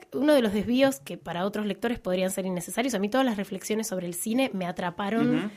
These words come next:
Speaker 1: muchísimo.
Speaker 2: Porque,
Speaker 1: Toda la
Speaker 2: eh,
Speaker 1: historia de
Speaker 2: el,
Speaker 1: los hermanos
Speaker 2: el
Speaker 1: Lumière me pareció genial.
Speaker 2: Claro, porque el
Speaker 1: Pero ¿por qué está
Speaker 2: protagonista
Speaker 1: al principio, por ejemplo, la historia de los hermanos Lumière?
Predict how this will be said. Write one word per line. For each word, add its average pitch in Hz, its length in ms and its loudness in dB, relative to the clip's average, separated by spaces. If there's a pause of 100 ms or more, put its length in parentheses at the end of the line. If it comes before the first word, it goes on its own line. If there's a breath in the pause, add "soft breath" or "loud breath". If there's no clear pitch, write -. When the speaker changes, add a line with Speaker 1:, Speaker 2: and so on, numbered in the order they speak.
(200 loud breath)
Speaker 1:
muchísimo. 185 460 0
Speaker 2:
Porque, 226 160 4
Speaker 1:
Toda 311 140 10
la 285 60 8
Speaker 2:
eh, 240 60 6
Speaker 1:
historia 285 220 8
de 285 60 10
Speaker 2:
el, 240 40 2
Speaker 1:
los 226 140 2
hermanos 262 320 6
Speaker 2:
el 214 100 6
Speaker 1:
Lumière 240 240 6
me 262 80 4
pareció 196 340 0
genial. 170 260 8
Speaker 2:
Claro, 143 180 10
porque 147 220 8
el 143 80 10
Speaker 1:
Pero 151 120 10
¿por - 40 8
qué 151 40 8
está 143 40 10
Speaker 2:
protagonista 170 340 10
Speaker 1:
al - 60 6
principio, 277 600 6
por 196 100 4
ejemplo, 196 300 4
la 190 60 4
historia 202 260 0
de 208 60 4
los 190 160 0
hermanos 196 280 2
Lumière? 190 300 0